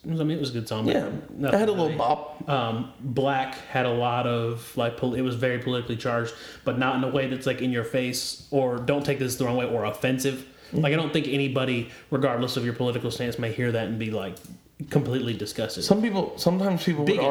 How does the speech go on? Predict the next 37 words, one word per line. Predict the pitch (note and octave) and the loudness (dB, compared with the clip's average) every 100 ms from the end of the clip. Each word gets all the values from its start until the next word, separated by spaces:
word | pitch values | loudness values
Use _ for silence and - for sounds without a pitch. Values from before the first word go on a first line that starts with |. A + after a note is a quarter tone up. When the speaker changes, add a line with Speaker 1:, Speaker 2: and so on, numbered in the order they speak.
| C#3+ | 2
Speaker 2:
argue. | C#3+ | 2
Speaker 1:
yes. | E3+ C3+ C#3+ - - | 2 2 -2 -6 -4
Bigots, | C#3+ D#3+ A#2+ - | 2 2 2 -2
Speaker 2:
Some, | A2+ | 0
Speaker 1:
yes, | D3 | 2
Speaker 2:
yeah. | - | 2
Speaker 1:
but | A#2+ A2 - - - - - | -2 -4 -8 -18 -20 -16 0
Speaker 2:
But | F#3 F3+ | 2 2
sometimes | F#3+ G#3+ A3+ F#3+ | 2 2 0 0
people | F#3+ E3+ D#3 | 0 2 2
would | D3 | 2
argue | C3+ C#3+ D3 | 2 2 0
that | C#3 C3+ | 0 2
that's | C#3 C#3 | 2 2
not | C3+ C3+ | 0 0
a | |
strong | C3+ C#3 C3+ C3+ | 2 2 2 2
enough | C#3 C#3 | 0 0
message. | C3 C#3 C#3 D3+ D3+ - - - - - - - | 2 2 2 0 0 -4 -10 -20 -20 -20 -16 0
Um, | B2+ A#2+ G#2+ G2+ F2 - - | 2 4 2 -2 -8 -12 2
I | B2 C#3+ | 4 4
would | D3 D3 | 2 2
say | D3 C#3 C3+ | 4 4 2
that | B2 G#2+ B2+ | 2 0 0
hip | C#3 C#3 | 0 2
hop, | C#3+ B2+ - - - - - - - | 2 0 -2 -8 -18 -20 -20 -10 2
or | D3 | 4
not | E3+ F#3+ | 4 2
just | D3 C#3 | 0 0
hip | C#3+ | 2
hop, | F3 E3+ - | 0 0 2
any | G#3 E3 D3 | 2 2 2
rap, | C3+ - - | 0 0 0
any | F3 F#3+ | 2 2
music | D#3 D3 C#3 | 2 0 0
in | C3 B2+ | -2 0
general, | C3+ C3 A#2 G#2 - | 0 0 0 -2 -4